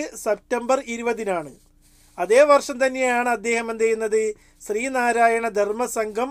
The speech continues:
അദ്ദേഹം സ്ഥാപിക്കുന്നത്. അപ്പോൾ ഈ വർഷത്തിൽ രണ്ട് പ്രധാനപ്പെട്ട കാര്യങ്ങൾ, ഒന്ന് അദ്ദേഹം ശ്രീനാരായണ ധർമ്മ സംഘം സ്ഥാപിച്ചതും അതുപോലെ തന്നെ അദ്ദേഹത്തിൻ്റെ സമാധി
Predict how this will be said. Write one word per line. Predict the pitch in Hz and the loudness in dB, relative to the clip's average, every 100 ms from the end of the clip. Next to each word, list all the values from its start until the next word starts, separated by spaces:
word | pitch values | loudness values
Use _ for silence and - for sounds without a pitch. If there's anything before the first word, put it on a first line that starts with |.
| 220 | -6
അദ്ദേഹം | 196 208 247 247 | -2 0 0 0
സ്ഥാപിക്കുന്നത്. | 269 254 220 - 196 170 147 - _ _ _ _ - | 2 2 0 -8 -4 -4 -6 -14 _ _ _ _ -18
അപ്പോൾ | 185 247 240 | -4 0 0
ഈ | 262 247 | 0 -2
വർഷത്തിൽ | 220 254 240 285 320 _ _ - | -2 -4 -4 -6 -6 _ _ 0
രണ്ട് | 220 240 294 294 | 0 0 -2 0
പ്രധാനപ്പെട്ട | 277 254 254 254 247 247 | 2 4 2 -2 -4 -2
കാര്യങ്ങൾ, | 220 214 220 240 233 | 0 2 0 -2 -2
ഒന്ന് | 208 240 233 | -2 -2 -2
അദ്ദേഹം | 208 247 269 302 _ _ - | 0 0 0 -6 _ _ -10
ശ്രീനാരായണ | 214 220 269 262 254 247 247 247 240 | -6 -4 -2 0 2 2 2 0 -2
ധർമ്മ | 214 214 247 240 | -2 -2 -4 -2
സംഘം | 220 214 226 - | -4 -4 -10 -4
സ്ഥാപിച്ചതും | 202 196 202 - 233 254 277 _ _ - | 0 0 -2 -6 -4 -4 -6 _ _ -4
അതുപോലെ | 220 302 294 262 254 | -2 4 4 4 0
തന്നെ | 254 240 202 | -2 0 0
അദ്ദേഹത്തിൻ്റെ | 196 247 247 247 262 254 254 269 302 _ _ _ - | 2 4 2 -2 -8 -4 0 2 0 _ _ _ -8
സമാധി | 240 226 247 285 294 | 0 0 2 4 4